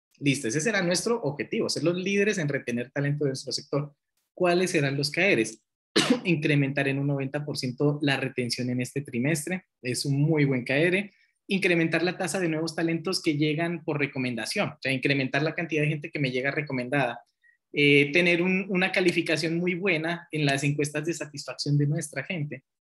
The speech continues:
Eso es muy bueno. Eh, en esta semana hablaba yo con, con un líder de chapter acá en Paraguay que me decía, "Cristian, estoy haciendo los O K Rs, ¿cómo hacemos?". Yo le decía, "Listo, pero ¿ustedes qué quieren?". Y decía, "Sí, tenemos un objetivo muy chévere y es que seamos muy reconocidos en el mercado por lo que hacemos. Entonces, nuestro objetivo es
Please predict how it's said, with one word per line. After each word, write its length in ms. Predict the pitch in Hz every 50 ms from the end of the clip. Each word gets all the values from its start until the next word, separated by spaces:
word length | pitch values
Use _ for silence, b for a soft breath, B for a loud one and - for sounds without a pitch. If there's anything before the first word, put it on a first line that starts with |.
| _ _ _ _ _ -
Eso 160 | 147 143 160
es 80 | 156
muy 140 | 170 170 170
bueno. 320 | 180 202 185 160 147 147 B B B B B B
Eh, 140 | 170 165 -
en 140 | 190 180 190
esta 260 | 185 185 - 220 220
semana 360 | 220 208 202 202 196 196 202
hablaba 360 | 196 185 170 165 170 175 175
yo 160 | 180 180 175 -
con, 300 | 196 185 175 170 151 -
con 160 | 156 147 147
un 100 | 147 151
líder 320 | 165 170 160 170 165 165
de 80 | 170 165
chapter 380 | 156 - 165 147 147 - 170
acá 200 | 151 147 147 147
en 140 | 147 147 147
Paraguay 380 | - 170 160 147 143 147 147 147
que 80 | 147
me 60 | 131 135
decía, 200 | - 147 151 147
"Cristian, 420 | 151 202 202 190 170 - 180 175
estoy 220 | 160 147 - 160
haciendo 220 | 160 156 170 165 170
los 180 | 170 160 151
O 80 | 151 143
K 120 | - 165 165 180 185 180 175
Rs, 160 | 175 170 170
¿cómo 200 | - 170 160 160
hacemos?". 480 | 165 160 190 185 180 180 185 175 - B B B B B B _ -
Yo 80 | 165
le 20 | 156
decía, 180 | 156 143 185
"Listo, 260 | 220 262 226 - 165 147
pero 180 | 156 151 147
¿ustedes 360 | 156 151 151 180 180 180 175
qué 120 | - 202 190
quieren?". 280 | - 226 208 175 156
Y 60 | 151 147
decía, 200 | 147 147 151 151
"Sí, 220 | 165 208 202 196
tenemos 320 | - 151 151 156 175 170
un 80 | 190 190
objetivo 340 | 180 - 196 - - 196 196
muy 140 | 196 196 196
chévere 300 | - 208 202 202 196 180
y 100 | 147 147
es 120 | 147 147
que 220 | - 185 180 - _ _ _ _ _ -
seamos 360 | - 151 147 151 170 175 175
muy 120 | 196 185
reconocidos 920 | 175 170 185 175 - 175 170 160 156 147 175 165 156 151 170 196 - - - -
en 240 | 147 139 139 143 143
el 120 | 143 147
mercado 540 | 165 180 185 190 - - 170 165 165 170 -
por 140 | - 147 127
lo 100 | 127 -
que 80 | - 135
hacemos. 380 | 139 - 240 254 165 131 120
Entonces, 240 | 139 131 139 151 165
nuestro 240 | 170 165 - 196 165
objetivo 420 | - 165 151 160 175 170 165 165
es 380 | 165 170 180 175 - - -